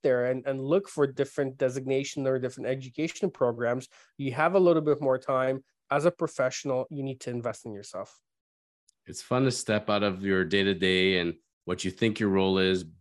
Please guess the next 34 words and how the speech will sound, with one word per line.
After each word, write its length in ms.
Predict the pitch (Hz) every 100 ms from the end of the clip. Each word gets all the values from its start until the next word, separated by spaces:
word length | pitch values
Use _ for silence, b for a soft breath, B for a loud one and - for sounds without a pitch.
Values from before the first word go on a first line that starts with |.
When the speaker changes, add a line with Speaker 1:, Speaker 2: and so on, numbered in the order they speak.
| -
Speaker 2:
bring 180 | 104 110
something 420 | 110 110 104 98
new 220 | 98 104 104
to 140 | -
life, 440 | 95 92 95 98
a 80 | 95
new 400 | 90 98 98 98 85
living, 420 | 95 101 101 110 87
breathing 360 | 98 107 104
creature, 600 | - 107 101 104 101 101 b b b
an 100 | 98
entity, 360 | 101 101 98 107
being 420 | 87 95 95 90
an 120 | 95
agent 320 | 98 95 98
in 80 | 92
your 160 | 92 98
case. 420 | - 101 101 - _ _ _ 95
And 100 | 104
it's 140 | 107
nice 240 | 113 135
to 120 | 135 135
help 200 | 123 123
shape 280 | 120 127
people 320 | 120 104 98 95
and 120 | 92
change 280 | 101 98 92
the 80 |
world. 340 | 92 110 98 82
And 120 | 85
you're 100 | 87
doing 260 | 87 101 98
that 200 | 87 -
through, 480 | 95 98 95 95